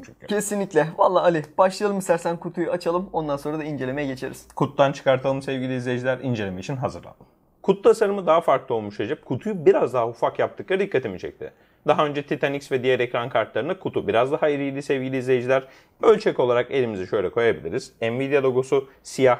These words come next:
Speaker 1: yeşil ve beyaz renklerden oluşan tasarım. Burada da bana hatlar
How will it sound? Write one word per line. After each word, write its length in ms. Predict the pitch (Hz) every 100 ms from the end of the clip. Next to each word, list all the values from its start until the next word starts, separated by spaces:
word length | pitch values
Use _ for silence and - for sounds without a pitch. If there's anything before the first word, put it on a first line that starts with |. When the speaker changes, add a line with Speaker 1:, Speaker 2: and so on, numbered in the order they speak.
| - -
Speaker 1:
yeşil 400 | 123 123 98 98
ve 140 | 95
beyaz 260 | 120 120 98
renklerden 400 | 87 76 85 71
oluşan 360 | 76 - 76
tasarım. 420 | - 170 185 196 - - - -
Burada 260 | 370 415
da 100 | 214
bana 280 | 196 214 214
hatlar 480 | - 233 - 156 -